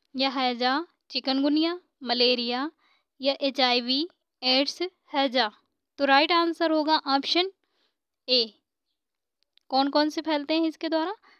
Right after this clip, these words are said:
तो डेंगू, मलेरिया, चिकनगुनिया,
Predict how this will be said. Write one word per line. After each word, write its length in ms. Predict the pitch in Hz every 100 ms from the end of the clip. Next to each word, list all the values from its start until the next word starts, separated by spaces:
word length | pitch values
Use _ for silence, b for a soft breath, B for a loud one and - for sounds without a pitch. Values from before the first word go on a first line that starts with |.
| b
तो 60 | 254
डेंगू, 640 | 220 254 254 247 277 330 370 _ 262
मलेरिया, 640 | 254 262 254 254 269 330 - -
चिकनगुनिया, 680 | 262 285 277 269 262 302 403